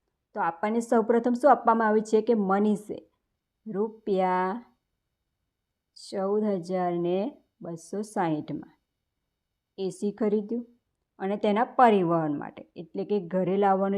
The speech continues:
જે ખર્ચ છે, કેટલો રૂપિયા થયો છે? રૂપિયા ત્રણસો ને એંસી. તો રૂપિયા ચૌદ હજાર બસો સાઠ વત્તા રૂપિયા ત્રણસો એંસી કરીશું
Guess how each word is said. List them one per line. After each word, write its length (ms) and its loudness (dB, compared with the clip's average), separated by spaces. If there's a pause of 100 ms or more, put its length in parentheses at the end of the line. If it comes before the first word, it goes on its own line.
જે 80 2
ખર્ચ 420 0
છે, 120 -6 (800)
કેટલો 260 -2
રૂપિયા 340 -2
થયો 180 2
છે? 120 0
રૂપિયા 600 0 (1500)
ત્રણસો 560 -4
ને 160 0 (460)
એંસી. 500 -8 (1800)
તો 80 0 (240)
રૂપિયા 420 -2
ચૌદ 200 2
હજાર 220 0
બસો 180 -2
સાઠ 480 0 (160)
વત્તા 420 -2 (580)
રૂપિયા 400 -2
ત્રણસો 440 -2 (220)
એંસી 340 -2
કરીશું 480 0